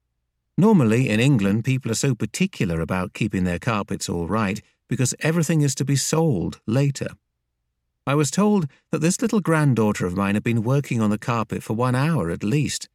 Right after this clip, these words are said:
so I asked, "Why are you cleaning it yourself? We can get it cleaned later." "No, no," she said,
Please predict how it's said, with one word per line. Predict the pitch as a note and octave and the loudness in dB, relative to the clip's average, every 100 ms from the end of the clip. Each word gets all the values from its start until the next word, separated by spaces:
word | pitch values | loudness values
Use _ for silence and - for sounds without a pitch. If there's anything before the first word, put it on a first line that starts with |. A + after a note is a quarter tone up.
| _ _ _ | _ _ _
so | - C3 | -2 0
I | C#3 | 2
asked, | C3+ C#3 - - _ _ _ _ _ | 2 0 -2 -8 _ _ _ _ _
"Why | A#2 D3 | 0 4
are | |
you | A3 A#3+ | 4 2
cleaning | - F#3 E3+ D#3 | 2 4 4 4
it | D#3+ | 2
yourself? | C#3 C#3 - E3 A2 E2+ - | 0 0 0 0 0 -2 -4
We | |
can | B2+ B2 | 0 2
get | B2+ | 2
it | C3 - | 0 -2
cleaned | C3 C#3+ C3 | 0 2 2
later." | C#3 F#3 - G2+ F2 - _ _ _ - | 2 2 0 -2 -4 -10 _ _ _ 0
"No, | E3 | 4
no," | G3+ D3+ G3 G#3 _ _ _ | 6 6 2 0 _ _ _
she | - | -6
said, | A2+ A#2 C3 | -2 0 -2